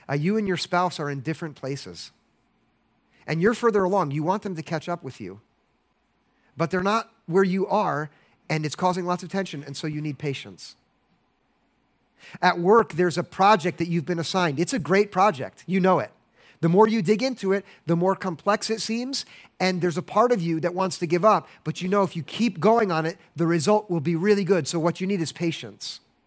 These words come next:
Uh, you're a junior in high school. A lot of your friends are going off to college next year, and you want your life to start so bad. You cannot imagine how you'll tolerate another year with your parents, and they can't imagine how to tolerate another year with you. So you both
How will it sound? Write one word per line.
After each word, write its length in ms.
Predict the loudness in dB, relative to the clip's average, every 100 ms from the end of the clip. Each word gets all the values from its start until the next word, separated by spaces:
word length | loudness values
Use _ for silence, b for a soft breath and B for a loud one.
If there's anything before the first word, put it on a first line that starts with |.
| _ _ _ _ _ _ _ _ _ _ _ _ _ -8
Uh, 60 | 0
you're 200 | 2 2
a 60 |
junior 500 | 2 0 0 2 2
in 60 | 2
high 180 | 2 0
school. 440 | -2 -8 -12 -14 _ _ _ _ _ b b b
A 80 | 2
lot 180 | 4 4
of 60 | 4
your 100 | 2
friends 300 | 2 2 0
are 40 |
going 180 | 0 -2
off 120 | -2
to 60 | -2
college 340 | 0 0 0
next 240 | -6 -8
year, 220 | -8 -8 -8 b -6
and 180 | -4
you 180 | -2 -2
want 320 | 0 0 -2 _
your 300 | -2 0 2
life 300 | 2 0 -2
to 80 | -10
start 360 | -6 -2 -2 -4
so 260 | -2 -2
bad. 260 | 2 0 0 B B
You 140 | -8
cannot 520 | -8 -8 -8 -6 -8 -6
imagine 440 | -4 -2 -4 -6
how 120 | -8
you'll 200 | -8 -8
tolerate 600 | -10 -4 -4 -2 -6 -10 -12 b
another 360 | -6 -6 -6
year 180 | -8 -8
with 180 | -10 -12
your 100 | -14
parents, 480 | -14 -16 -12 -10 -10 B B
and 140 | -4
they 80 | -2
can't 260 | -2 -6 -4
imagine 300 | -4 -4 -4
how 80 | -8
to 60 |
tolerate 380 | -6 -6 -4 -6
another 220 | -8 -8
year 140 | -8 -12
with 140 | -12
you. 160 | -14 -14 B B B
So 140 | 0
you 180 | 2 2
both 400 | 4 4 4